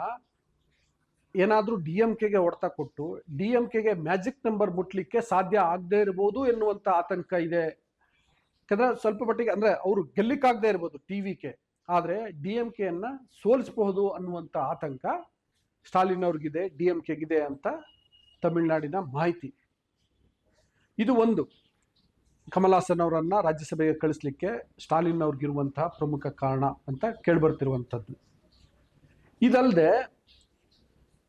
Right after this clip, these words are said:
ಕಮಲ್ ಹಾಸನ್ ಅವರ ಮಾತುಗಳನ್ನ ಕೇಳಿದ್ರೆ, ಮೊನ್ಮೊನ್ನೆ ಅವರು ಕನ್ನಡ ವಿರೋಧಿ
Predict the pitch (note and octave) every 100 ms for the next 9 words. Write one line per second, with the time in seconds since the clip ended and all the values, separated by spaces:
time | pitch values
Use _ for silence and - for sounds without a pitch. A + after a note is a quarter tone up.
0 | _ _ _ - G#3 B3 C4 B3+ B3+ A#3
1 | A3+ A3 F#3+ F#3+ F#3+ G3 G3 - E3+ D#3+
2 | F3 D#3+ D#3 E3+ F3+ F3 D#3+ D#3 C3+ -
3 | E3+ F#3 F#3 E3+ D#3 F3 D#3+ E3 D3 -